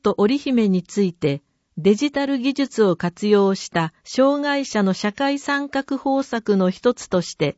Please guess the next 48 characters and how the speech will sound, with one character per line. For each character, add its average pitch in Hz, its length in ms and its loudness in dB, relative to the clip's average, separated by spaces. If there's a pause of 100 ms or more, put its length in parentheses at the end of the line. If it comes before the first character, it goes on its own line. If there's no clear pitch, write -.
(140)
研 220 240 2
究 208 300 0
し - 120 -12
て 190 140 2
い 180 100 0
き - 160 -20
た 165 200 0
い。 - 120 -6 (1200)
重 233 280 4
い 285 80 -2
障 269 340 0
害 269 240 -2
が 262 220 -2
あ - 20 -2
っ 262 80 -8
て 190 240 0
も、 156 240 -2 (240)
社 233 200 -4
会 277 260 0
参 277 320 -2
加 202 180 -2
や 170 240 0
就 277 380 -2
労 269 240 2
に 247 160 0
つ - 160 -6
な 262 160 0
が 262 100 -2
る 247 140 -2
こ 240 140 2
と 240 140 4
で、 156 220 0 (380)
希 220 180 0
望 269 280 2
と 254 200 2
生 202 140 -4
き 285 180 -4
が 277 180 -2
い 269 160 -4
を 262 100 2
持 269 120 -2
つ - 140 -14
こ 233 120 2
と 208 140 0
が 170 160 0
で 143 140 -2
き - 180 -6
る。 - 160 -6